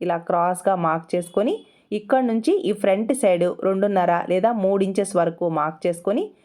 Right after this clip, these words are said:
ఇలా క్రాస్గా షేప్ బెల్ట్ వచ్చేలా మార్క్ చేసుకోవాలి. ఈ ఫ్రంట్ పార్ట్‌లో పై వైపున కూడా కర్వ్ షేప్ అనేది నీట్‌గా రావాలి. కర్వ్ షేప్ నీట్‌గా వచ్చేలా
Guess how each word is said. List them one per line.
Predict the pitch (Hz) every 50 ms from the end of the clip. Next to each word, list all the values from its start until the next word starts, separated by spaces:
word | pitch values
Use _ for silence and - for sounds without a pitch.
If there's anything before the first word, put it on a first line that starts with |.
| _ _ _ _
ఇలా | 202 226 247 294 285
క్రాస్గా | 285 254 208 190 185 190 214 240 - 240 214 247 381 392
షేప్ | - - - 202 196 190 185
బెల్ట్ | 185 190 185 175 170
వచ్చేలా | 165 165 - 180 175 196 269 359
మార్క్ | 311 233 180 165 170 -
చేసుకోవాలి. | - 160 156 - - 165 160 160 156 156 160 160 - - _ _ _ _ _ _ _ _ _ _ _ _ _ _ _ _ _ _ _ _ _ _ _ _ _ _ _ _ _ _ _ _ _ -
ఈ | 214 233
ఫ్రంట్ | 233 220 220 214 226 220 254
పార్ట్‌లో | 247 233 220 214 - - 269 359 392 -
పై | - 214 202 208 220
వైపున | 240 233 226 226 233 220
కూడా | 214 - 220 214 285 392 440 427 - _ _ _ _ _ _ _ _ _ _ _ _ _ -
కర్వ్ | 220 202 202 214 240 269
షేప్ | 262 - 220 190 185 196
అనేది | 180 185 202 294 330
నీట్‌గా | 269 208 202 202 196 - 240 294
రావాలి. | 285 214 170 160 156 151 151 160 - - - _ _ _ _ _ _ _ _ _ _ _ _ _ _ _ _ _ _ _ _ _ _ _ _ _ _ _ _ _ _ _ _ _ _ _ _ _ _ _ _ _ _ _ _ _ _ _ _ _ _ _ _ _ _ _ _ _ _ _ _ _ _ _ _ _ _ _ _ _ _ _ _ _ _ -
కర్వ్ | - 202 185 190 208
షేప్ | 196 - 202 196 196 196
నీట్‌గా | 190 196 196 185 202 196 202
వచ్చేలా | 185 180 175 185 - 180 196 254